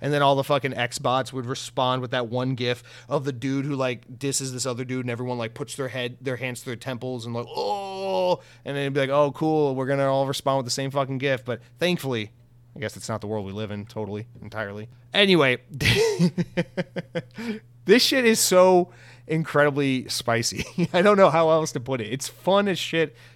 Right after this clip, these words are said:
to read. This is a, you know, this is that, like, hot gossip shit, you know? I'm, I'm, Microsoft is literally calling out Act-, uh, PlayStation here by saying, "You guys are scared of Game Pass, and you go above and beyond to try and prevent games from coming to the service, and you try to inhibit its growth,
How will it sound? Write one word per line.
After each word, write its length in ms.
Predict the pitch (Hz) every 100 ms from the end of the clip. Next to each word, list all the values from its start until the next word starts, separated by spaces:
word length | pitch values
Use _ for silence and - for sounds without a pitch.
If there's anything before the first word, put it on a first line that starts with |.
| -
to 100 | 151
read. 260 | 160 147
This 180 | 113 123
is 160 | 165 165
a, 300 | 165 160 156 - - 85
you 140 | 120
know, 100 | 208
this 80 | 170
is 80 | 196
that, 80 | 202
like, 180 | 202 185
hot 320 | 139 143 143
gossip 400 | 135 165 - 143
shit, 260 | - 127 110
you 80 |
know? 300 | 113 127 185 - -
I'm, 340 | 170 190 196
I'm, 160 | 156 180
Microsoft 440 | 185 226 277 247
is 120 | 233 214
literally 540 | 185 220 254 262 262
calling 440 | - 233 226 226
out 340 | 185 190 170 151
Act-, 340 | 147 165 - -
uh, 280 | 156 151
PlayStation 560 | 139 190 202 170 139 135
here 220 | 135 123 - - -
by 120 | - 175
saying, 380 | 180 185 175 160
"You 220 | 160 180
guys 260 | 196 196
are 80 | 190
scared 400 | 190 - 127 156
of 140 | 160 139
Game 260 | 123 196
Pass, 420 | 180 139 131 139 - - -
and 120 | 156
you 140 | 170 160
go 220 | 160 170
above 280 | 147 156 160
and 80 |
beyond 280 | 165 151 156
to 40 | 143
try 220 | - 156
and 100 | 147
prevent 380 | 147 139 143 143
games 200 | 139 139
from 120 | 123
coming 240 | 160 175
to 60 | 156
the 100 | 160
service, 360 | 170 160 160 - - -
and 140 | 139
you 80 | 143
try 240 | - 165
to 120 | 156
inhibit 380 | 143 120 151 151
its 160 | 135 -
growth, 500 | - 131 156 165